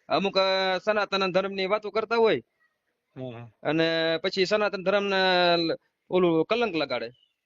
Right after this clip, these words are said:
Speaker 2: કલંક લગાડે, સાચી વાત.
Speaker 1: હમ. હવે તમને વાત કહું, આ રેડિયાર ગાયું, માનો કે આ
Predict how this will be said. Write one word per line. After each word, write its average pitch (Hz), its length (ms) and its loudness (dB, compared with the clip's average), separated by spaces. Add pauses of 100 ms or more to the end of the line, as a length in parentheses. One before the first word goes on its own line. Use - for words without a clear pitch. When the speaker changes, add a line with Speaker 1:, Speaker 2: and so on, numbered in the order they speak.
(240)
Speaker 2:
કલંક 135 260 -6
લગાડે, 127 280 -4
સાચી 131 260 -8
વાત. 110 120 -12 (460)
Speaker 1:
હમ. 151 200 -8 (1120)
હવે 156 120 2
તમને 196 220 -4
વાત 202 180 -2
કહું, 196 240 2
આ 156 680 0 (480)
રેડિયાર 185 400 0
ગાયું, 180 680 2 (120)
માનો 180 280 0
કે 165 180 0
આ 156 240 2